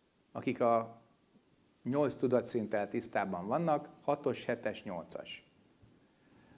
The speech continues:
Ha ezt a meditáció által fel tudod függeszteni, mint akaratlagos működés,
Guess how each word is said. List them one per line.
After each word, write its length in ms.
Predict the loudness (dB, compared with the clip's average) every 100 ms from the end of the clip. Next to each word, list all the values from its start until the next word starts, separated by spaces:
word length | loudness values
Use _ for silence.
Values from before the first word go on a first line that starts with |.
| -8
Ha 160 | 0 6
ezt 420 | 6 6 2 -2
a 60 |
meditáció 640 | 0 2 4 4 2 4 6
által 400 | 6 4 0 -2
fel 280 | 4 4 4
tudod 260 | 2 0
függeszteni, 840 | 0 -2 0 4 4 2 0 0 0
mint 200 | -4 -2
akaratlagos 680 | 0 2 2 0 -2 -2 -4
működés, 640 | -6 -2 0 0 -2 -6